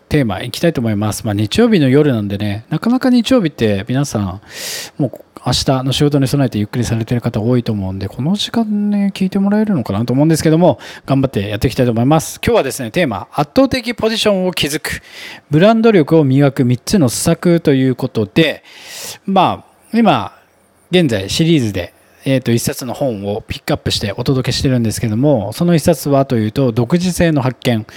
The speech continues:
ジャック・トラウトさんという方が書いた、まあ、世界的にベストセラーとなっている一冊、まあ、独自性、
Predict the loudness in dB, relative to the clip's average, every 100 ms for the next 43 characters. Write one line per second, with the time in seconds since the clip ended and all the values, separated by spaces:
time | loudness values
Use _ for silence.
0 | -20 -18 -18 -12 -4 -4 -4 -6 -2 0
1 | -2 -4 -10 -10 -4 -2 0 -2 -2 -2
2 | -2 0 0 -2 -2 -4 -2 -4 -4 -4
3 | -6 -6 -6 -6 -8 -8 -6 -6 -6 -8
4 | -6 -8 -4 -2 -2 -2 -8 -6 -4 -4
5 | -6